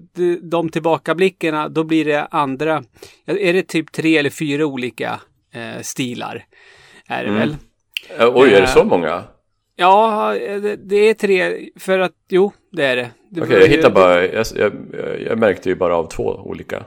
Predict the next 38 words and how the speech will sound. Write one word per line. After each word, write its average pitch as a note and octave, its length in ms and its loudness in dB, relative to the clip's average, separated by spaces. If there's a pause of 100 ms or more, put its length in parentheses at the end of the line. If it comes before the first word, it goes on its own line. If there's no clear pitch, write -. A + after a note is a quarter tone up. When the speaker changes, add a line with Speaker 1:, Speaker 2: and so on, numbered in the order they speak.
(120)
Speaker 1:
Ja, E3 220 0
nej, F#3 280 0
men F3+ 380 -4
det F3+ 220 2
är F#3+ 120 0
en F3 140 -2
som D#3 220 -4
är, C#3+ 280 -2 (880)
och D3+ 100 -6
det D#3+ 80 0
var D#3 120 0
ju D#3 260 0 (120)
givetvis D3 560 -6
den C3 180 -4
scenen, B2+ 520 -6
eller C3+ 300 -8
då C3+ 160 -6
man C3 140 -6
fick A#2+ 160 -10
se B2+ 100 -6
bröst. A#2+ 680 -8
Då D3 120 -6
var C#3+ 120 -2
det C3 60 -2
ju C3+ 60 0
väldigt, B2+ 460 -4
väldigt, C3 720 0
väldigt, B2 420 -6
väldigt A#2+ 340 -10
japanskt. A#2 720 -12 (440)
Speaker 2:
Var A2+ 220 6
det, E3+ 80 -2
Speaker 1:
Eh. B2+ 200 -6
Speaker 2:
var B2 160 4
det F#3+ 60 -6
inte A2+ 180 -6
så G2 160 -2
innan? B2+ 360 -8